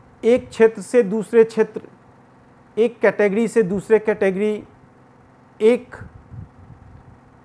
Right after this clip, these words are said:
जो academic field है, discipline है, उससे दूसरे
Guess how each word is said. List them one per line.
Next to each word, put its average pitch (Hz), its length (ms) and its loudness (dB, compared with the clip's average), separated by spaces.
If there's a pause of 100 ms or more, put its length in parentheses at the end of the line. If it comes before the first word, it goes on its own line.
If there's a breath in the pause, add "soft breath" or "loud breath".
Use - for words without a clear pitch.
(160)
जो 214 120 2
academic 214 760 -2 (960)
field 226 360 -2
है, 156 300 0
discipline 214 600 -2
है, 165 400 -4 (220)
उससे 226 300 2 (260)
दूसरे 214 480 0